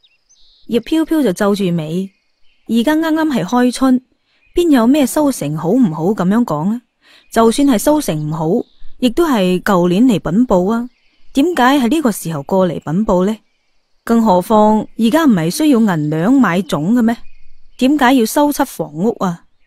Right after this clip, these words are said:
秋雨啊，噉你對呢件事有咩睇法？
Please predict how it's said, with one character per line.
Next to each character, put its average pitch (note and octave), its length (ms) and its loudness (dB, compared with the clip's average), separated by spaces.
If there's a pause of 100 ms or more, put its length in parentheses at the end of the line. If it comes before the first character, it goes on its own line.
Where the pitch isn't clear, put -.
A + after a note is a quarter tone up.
(680)
秋 C#4+ 200 -2
雨 A3 140 0
啊， D#3+ 220 -4 (720)
噉 G#3 100 -2
你 A#3+ 180 2
對 G#3+ 160 2
呢 A#3+ 120 0
件 F#3+ 160 -2
事 E3 140 -6
有 F3 100 0
咩 G#3+ 160 -2
睇 F#3+ 200 -6
法？ G3 320 -4